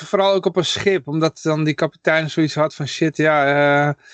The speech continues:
als er een muiterij plaatsvindt, dan ben ik, eh, word ik ge-, gekiel-, eh, hoe dat? Gekielhaald of zo, dus daar heb ik geen zin in."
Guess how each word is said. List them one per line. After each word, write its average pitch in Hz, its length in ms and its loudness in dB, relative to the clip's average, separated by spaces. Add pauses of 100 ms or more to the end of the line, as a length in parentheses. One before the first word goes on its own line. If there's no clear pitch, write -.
(220)
als 151 160 -2
er 151 60 0
een 165 80 2
muiterij 165 560 0
plaatsvindt, 160 580 0
dan 156 140 0
ben 156 140 0
ik, 165 220 -2
eh, 156 680 2
word 151 140 0
ik 165 120 -2
ge-, 160 320 0
gekiel-, 180 520 2
eh, 160 100 4
hoe 151 100 4
dat? 196 240 2
Gekielhaald 139 680 0
of 131 80 -2
zo, 127 280 2
dus 131 140 -4
daar 151 120 0
heb 151 120 0
ik - 60 -10
geen 147 160 2
zin 160 220 0
in." 165 240 0